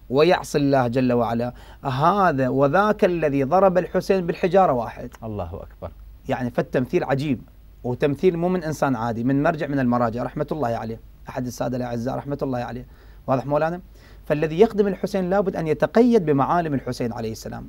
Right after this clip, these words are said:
Speaker 1: وبما يريده الحسين
Speaker 2: طبعًا
Speaker 1: عليه السلام.
Speaker 2: سمحت شيخ، يعني
Speaker 1: مولانا.
Speaker 2: لو سمحت لي بمقاطعتك.
Speaker 1: سلمكم الله.
Speaker 2: أذكر أيضًا كلمة كانت من أحد المراجع رحمة الله عليهم أجمعين،
Speaker 1: رحمة الله عليه.
Speaker 2: يقول:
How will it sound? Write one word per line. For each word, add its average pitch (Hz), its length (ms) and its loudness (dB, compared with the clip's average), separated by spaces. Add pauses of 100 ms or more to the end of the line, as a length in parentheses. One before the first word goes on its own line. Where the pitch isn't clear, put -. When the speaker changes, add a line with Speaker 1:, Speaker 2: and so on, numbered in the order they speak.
(120)
Speaker 1:
وبما 196 380 6
يريده 185 420 4
الحسين 127 340 -2
Speaker 2:
طبعًا 139 120 -2
Speaker 1:
عليه 117 120 -2
السلام. - 220 -12
Speaker 2:
سمحت 120 180 -8
شيخ، 123 220 -10
يعني 113 220 -6
Speaker 1:
مولانا. 110 340 -6
Speaker 2:
لو 120 240 -8
سمحت 110 320 -10
لي 107 120 -6
بمقاطعتك. 98 680 -8
Speaker 1:
سلمكم 113 440 -12
الله. 113 240 -12
Speaker 2:
أذكر 123 480 -6 (100)
أيضًا 123 380 -6
كلمة 143 340 -6
كانت 95 380 -10
من 92 100 -12
أحد 92 260 -12
المراجع 90 640 -8 (280)
رحمة 90 320 -14
الله 92 220 -12 (160)
عليهم 87 200 -12
أجمعين، 87 600 -14
Speaker 1:
رحمة 143 80 -8
الله 131 120 -12
عليه. - 500 -14
Speaker 2:
يقول: 160 480 -8